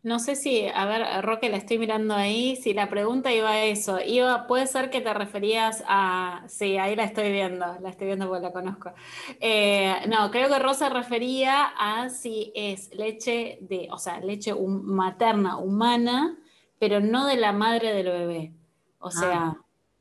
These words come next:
Speaker 2: perfecto. Sí, ahí sí vamos a tener
Speaker 1: Yo,
Speaker 2: los
Speaker 1: yo le
Speaker 2: mismos
Speaker 1: leo la mente. <laughs>
Speaker 2: Ahí sí vamos a tener los mismos beneficios porque la leche es de la misma especie y es lo que pasa, la leche materna,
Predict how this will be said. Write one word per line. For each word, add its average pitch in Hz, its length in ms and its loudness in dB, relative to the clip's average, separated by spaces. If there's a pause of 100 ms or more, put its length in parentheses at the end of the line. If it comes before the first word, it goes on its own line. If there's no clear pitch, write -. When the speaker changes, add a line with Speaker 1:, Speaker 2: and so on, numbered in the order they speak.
(400)
Speaker 2:
perfecto. 165 640 0 (580)
Sí, 202 400 2 (120)
ahí 180 260 2
sí 220 320 2
vamos 208 260 2
a 175 60 2
tener 180 160 0
Speaker 1:
Yo, 220 140 6
Speaker 2:
los 175 80 2
Speaker 1:
yo 226 80 6
le 220 80 6
Speaker 2:
mismos 220 80 8
Speaker 1:
leo 220 180 8
la 208 180 6
mente. 190 360 0
<laughs> 202 100 0 (1500)
Speaker 2:
Ahí 185 140 6
sí 190 180 0
vamos 202 320 4
a 170 60 0
tener 175 320 0
los 170 140 -4
mismos 170 260 -2
beneficios 214 640 -2
porque 170 240 -4
la 160 140 -2
leche 175 400 -2
es 180 40 -10
de 170 120 -4
la 160 140 -4
misma 196 400 -2
especie 220 760 0 (400)
y 175 140 -2
es 165 80 -2
lo 175 160 0
que 170 100 -2
pasa, 170 260 0
la 156 120 -4
leche 185 260 0
materna, 196 840 0